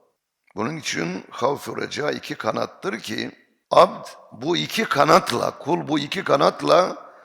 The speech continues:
alemi melekut, belki alemi lahuta kadar tayran eder. Ne diyor Peygamberimiz? "Geçtim, geçtim, geçtim, geçtim. Sonra hicab-ı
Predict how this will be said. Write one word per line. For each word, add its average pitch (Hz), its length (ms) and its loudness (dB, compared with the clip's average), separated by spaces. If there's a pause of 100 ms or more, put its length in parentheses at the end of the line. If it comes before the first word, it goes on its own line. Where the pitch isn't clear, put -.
(640)
alemi 160 380 12
melekut, 165 840 4 (180)
belki 156 420 8
alemi 151 600 8
lahuta 151 640 8
kadar 160 480 4
tayran 143 440 10
eder. 120 480 -2 (340)
Ne 131 160 6
diyor 131 200 2
Peygamberimiz? 123 960 0
"Geçtim, 135 540 2
geçtim, 131 500 2
geçtim, 131 480 2
geçtim. 175 580 4 (400)
Sonra 165 680 6 (560)
hicab-ı 165 580 8